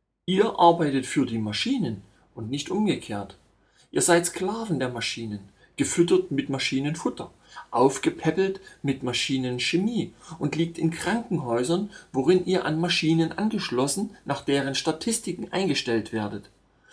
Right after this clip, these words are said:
Zudem werdet ihr mit chemischen Medikamenten eingestellt, wie das bei euren Medizinern sogar Fachsprache geworden ist. Wo bitte bleibt denn da noch eure so hochgelobte Lebensqualität, hinter der ihr nachjagt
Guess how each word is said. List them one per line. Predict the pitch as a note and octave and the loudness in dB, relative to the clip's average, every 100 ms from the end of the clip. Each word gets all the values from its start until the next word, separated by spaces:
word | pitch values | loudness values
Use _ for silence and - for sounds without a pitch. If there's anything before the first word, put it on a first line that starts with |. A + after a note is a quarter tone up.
| - - | -20 -6
Zudem | F3+ E3+ E3+ F3+ | -4 6 8 8
werdet | C#3+ D3+ F#3 - | 4 2 2 0
ihr | - F#3+ | -2 -2
mit | F3+ | -2
chemischen | - - C3 C#3+ C#3+ | 0 0 0 -2 -4
Medikamenten | C#3+ C#3+ C3+ C#3 D3 F3+ - - | -4 -2 -2 -2 0 0 -4 -8
eingestellt, | A2+ A2+ A2+ - C3 D#3 - _ - - - - | -6 -6 -6 -4 0 0 -2 _ -20 -20 -20 -6
wie | D3+ | 2
das | E3 D#3 | 4 2
bei | - B2+ | 2 0
euren | - B2+ B2 | 2 -2 -2
Medizinern | A#2+ A#2 A2 - C3 C#3+ D3 | -2 -2 -2 -2 -2 0 0
sogar | C3 B2+ A2+ | -2 -4 -4
Fachsprache | - E3 - - - A2+ A2 | -4 -4 -4 -6 -2 -2 -2
geworden | A2 G#2+ G#2 F#2+ G2 | -4 -4 -6 -8 -12
ist. | G2 - - _ _ _ _ _ _ _ _ _ - | -14 -14 -18 _ _ _ _ _ _ _ _ _ -4
Wo | C#3 A#3+ | 4 4
bitte | A#3+ F#3+ - G2 - - - | 6 2 2 -4 -8 -20 -10
bleibt | C#3 E3+ F3+ | 2 2 2
denn | D#3 C#3 | -2 0
da | C3+ F3+ | -2 0
noch | G#3 F#3 - | 0 -4 2
eure | D#3+ E3+ D#3+ | 6 6 6
so | - C#3 | 0 0
hochgelobte | E3 E3+ - C#3+ C#3+ - | -2 -4 -2 -2 -4 -4
Lebensqualität, | A#2 B2+ F3+ F#3 - - A#2 A2+ G#2+ - C3 - - - - - | -2 2 2 2 -2 -6 -6 -6 -8 0 0 0 -8 -20 -20 -8
hinter | C3+ C#3 | 0 2
der | C#3+ - | 2 0
ihr | C3+ B2 | 0 -2
nachjagt | A#2+ B2 D3+ - A2+ G#2 G#2 - | 0 0 0 -2 -2 -2 -2 -6